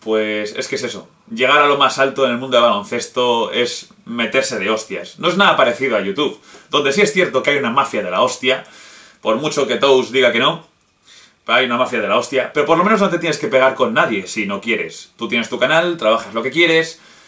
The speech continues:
y luego ya de ahí, pues, puedes tener retribución o no, económica, depende de tu partner, y ya está.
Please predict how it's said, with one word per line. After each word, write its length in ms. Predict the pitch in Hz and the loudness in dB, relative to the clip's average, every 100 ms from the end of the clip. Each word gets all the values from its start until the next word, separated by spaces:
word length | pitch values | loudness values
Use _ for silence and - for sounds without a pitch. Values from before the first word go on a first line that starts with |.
| _ _ _ | _ _ _
y 500 | 135 139 135 131 127 | -2 0 -2 -4 0
luego 240 | 127 131 | 2 2
ya 240 | 135 143 147 | 2 2 2
de 100 | 120 | 2
ahí, 220 | 139 165 | 2 0
pues, 240 | 113 110 | -2 -6
puedes 260 | - 113 117 | -6 -6 -4
tener 240 | 117 117 | -4 -4
retribución 720 | 107 101 104 110 156 175 175 165 | -4 -6 -8 -8 0 2 2 0
o 120 | 110 | 0
no, 340 | 147 170 170 | 2 2 0
económica, 540 | 143 - 113 131 120 123 | -2 -2 -2 -2 2 4
depende 340 | 120 113 110 | 4 0 -2
de 60 | 101 | -2
tu 160 | 131 | 0
partner, 680 | 185 180 175 180 170 165 - - | 2 2 2 -2 -2 -4 -12 -10
y 160 | 127 | -2
ya 140 | 135 - | 0 0
está. 420 | - - - | 2 0 -2